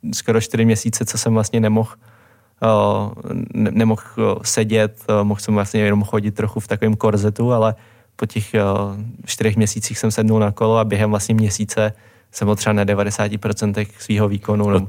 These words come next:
Speaker 2: tady to bylo úplně neuvěřitelné. Já si pamatuju, jsme spolu jeli první trénink po zranění, tak to jsem si říkal, "No, tak ten se v životě nemůže vrátit." To prostě s-, jsem i já na tebe čekal.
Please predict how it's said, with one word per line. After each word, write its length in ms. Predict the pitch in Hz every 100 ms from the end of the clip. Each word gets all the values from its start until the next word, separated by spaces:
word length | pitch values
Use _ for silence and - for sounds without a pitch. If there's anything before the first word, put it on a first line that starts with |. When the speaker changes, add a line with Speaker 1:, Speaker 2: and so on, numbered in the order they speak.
| -
Speaker 2:
tady 220 | 98 92
to 100 | 107
bylo 140 | 98 98
úplně 200 | 95 101
neuvěřitelné. 460 | 98 98 92 98
Já 80 | 98
si 120 | 95
pamatuju, 300 | - 95 95
jsme 140 | 90 95
spolu 340 | - 98 95
jeli 200 | 95 95
první 320 | 90 92 95
trénink 300 | 92 98 95
po 100 | 95
zranění, 500 | 90 92 92 92 95
tak 180 | 92 90
to 120 | -
jsem 160 | 90 87
si 140 | - 87
říkal, 200 | 82 82
"No, 40 |
tak 120 | 85
ten 120 | 85 82
se 120 | 85
v 40 |
životě 360 | 80 85 87 92
nemůže 380 | 87 87 85 87
vrátit." 480 | 85 80 78 80
To 80 | -
prostě 380 | - 80 - 87
s-, 600 | 82 - - - - 92
jsem 280 | 87 92 90
i 120 | 101
já 160 | 90 85
na 100 | 87
tebe 280 | 85 87 87
čekal. 480 | - 90 82 90